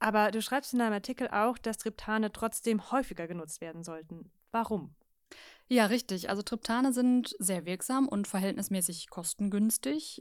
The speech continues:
Speaker 2: Aber, so schreiben es die Autoren, sie werden weltweit viel zu selten verschrieben. Und, äh, ja, das könnte eben an finanziellen Einschränkungen, fehlendem Zugang oder auch, äh, an mangelnder Schulung von Ärzten liegen.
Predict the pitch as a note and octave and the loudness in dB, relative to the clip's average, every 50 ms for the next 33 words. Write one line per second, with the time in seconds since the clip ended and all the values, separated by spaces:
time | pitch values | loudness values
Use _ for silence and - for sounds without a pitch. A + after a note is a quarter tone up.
0 | - - G3+ F#3 F#3+ G#3 A3+ A#3+ B3+ B3+ C4 B3+ A3 G#3+ G#3+ - - G#3 G#3 A3 | -12 -6 -2 -2 0 2 2 2 2 2 2 2 0 -2 -2 -4 -2 0 0 2
1 | A3 G3+ A3 - - G#3 F#3+ G3+ - - G#3+ G#3 G#3+ A3+ A3+ A3+ A3+ - - - | 2 2 0 0 0 0 0 -2 -2 -2 -2 0 2 2 2 2 2 0 -4 -14
2 | - - - - - - - G3+ F3+ G3+ G3 G3 G#3 G3+ F3+ G3 G#3 A#3 A#3+ - | -20 -20 -20 -16 -8 -4 -2 2 4 4 4 4 4 4 4 4 4 4 4 4
3 | - G#3+ G#3 - - - - A#3 B3+ B3 - - G3+ F#3+ G3+ G3+ - G3+ F#3+ - | 2 2 4 2 2 2 4 4 4 4 2 0 0 2 2 0 0 -2 -4 -6
4 | F3 - - F3+ G3 G3+ G3+ F3+ E3 - - E3 - - - - - - - - | -6 -6 -4 -2 -2 0 0 -2 -4 -6 -8 -8 -10 -12 -12 -12 -14 -16 -18 -20
5 | - - - F#3+ F#3+ F#3+ F#3+ F#3 E3+ - - F#3 F3+ F3+ F3+ F3+ F3+ F#3+ F#3+ F3+ | -10 -4 -2 0 2 2 2 0 0 -2 -2 -2 -2 -2 -2 -2 -2 0 0 -2
6 | F3 E3+ - - G3+ G3 F#3 - F#3 F#3+ F#3+ - F#3 F#3+ F#3 F#3 F#3 - - G#3+ | -2 -2 -2 0 0 0 2 0 0 -2 -2 -2 -2 0 0 -2 -2 -2 0 2
7 | G#3 G3+ G3 F#3 - G3 F#3 F3+ F3 - - G#3 A3+ - - A#3+ A#3+ B3 - A#3+ | 2 4 2 2 0 0 0 0 0 0 0 0 0 -2 0 2 2 2 4 4
8 | A#3 A3+ A3+ A3+ A3+ A#3 A3+ - - G3+ G3+ G#3 G3+ G3 F#3 - - A3+ G#3+ G#3 | 4 4 4 4 4 2 2 0 0 0 2 2 2 2 2 2 0 0 0 2
9 | G#3+ G#3 G#3 - - F#3+ G#3 G#3 A3 G#3+ - - F3+ G3 G#3 A3 A3+ - - - | 0 0 0 0 0 -2 0 0 0 0 0 0 -2 -2 -2 -2 -4 -8 -12 -16
10 | - - G3+ G3 G3+ G3 G3 - - G3+ G3 F#3+ F#3+ G#3 G#3+ A3 G#3 G3+ F#3+ - | -12 -8 -6 -6 -4 -4 -4 -4 -4 -2 -2 -2 -2 -2 -2 -2 -2 -2 -4 -2
11 | - A3 A3 A3+ A3 - G#3 - - B3 C#4 - - - E3 - E3 E3+ E3+ G3+ | -2 -2 -2 -2 -2 -4 -4 -2 -2 -2 -2 -2 -4 -4 -6 -6 -8 -6 -2 0
12 | A#3+ C4+ C#4+ | 0 0 0